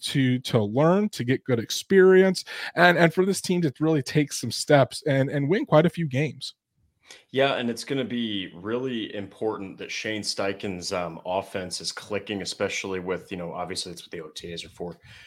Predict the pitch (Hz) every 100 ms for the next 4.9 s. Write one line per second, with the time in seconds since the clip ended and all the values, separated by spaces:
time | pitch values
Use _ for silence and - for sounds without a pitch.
0 | _ 95 92 85 82 98 92 - - 104
1 | 104 104 117 113 113 101 - - 104 98
2 | 98 92 90 98 - - - 95 - 101
3 | 90 92 - 98 92 87 - - - _
4 | 113 107 110 104 - 120 110 107